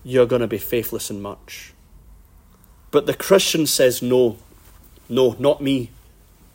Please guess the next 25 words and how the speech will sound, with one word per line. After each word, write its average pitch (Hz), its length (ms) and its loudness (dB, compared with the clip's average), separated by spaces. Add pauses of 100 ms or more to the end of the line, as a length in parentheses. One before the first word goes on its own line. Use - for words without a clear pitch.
(500)
Not 120 220 -4
me. 123 320 -4 (460)
I'm 196 280 6
gonna 139 240 2
glorify 180 760 4
my 131 220 0
Lord 175 520 4
Jesus 170 500 -4
Christ 180 580 0 (240)
and 135 240 -2
always 196 400 6
be 262 240 -8 (140)
honest 208 520 4 (120)
and 131 180 -2
faithful 180 760 2
and 139 220 -2
trustworthy. 127 800 -2 (400)
And 175 160 4 (100)
even 247 460 4
if 214 180 0
I 208 160 4
have 185 240 0
a 165 80 6
bad 143 420 0
boss, 143 540 2